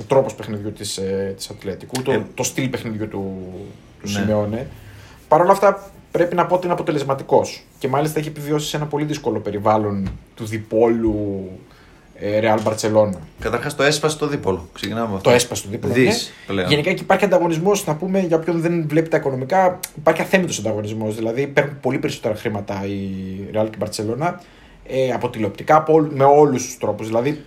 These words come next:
Speaker 1: είναι πολύ δύσκολο να τους παίξεις στα ίσια.
Speaker 2: Βέβαια σπατάλησε η Ατλέτικο, δηλαδή πήρε και τον, ε, Κούνια.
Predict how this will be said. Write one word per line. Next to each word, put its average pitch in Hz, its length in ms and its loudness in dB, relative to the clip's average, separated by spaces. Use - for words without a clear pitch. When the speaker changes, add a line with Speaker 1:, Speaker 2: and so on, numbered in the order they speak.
Speaker 1:
είναι 143 140 -4
πολύ 156 200 4
δύσκολο 170 300 4
να 123 120 2
τους - 240 -14
παίξεις - 320 0
στα - 140 -6
ίσια. - 340 -8
Speaker 2:
Βέβαια 214 280 4
σπατάλησε 170 640 2
η - 20 6
Ατλέτικο, 98 420 0
δηλαδή 117 400 2
πήρε 151 320 2
και - 140 -4
τον, 117 240 -4
ε, 107 100 -2
Κούνια. 131 580 -2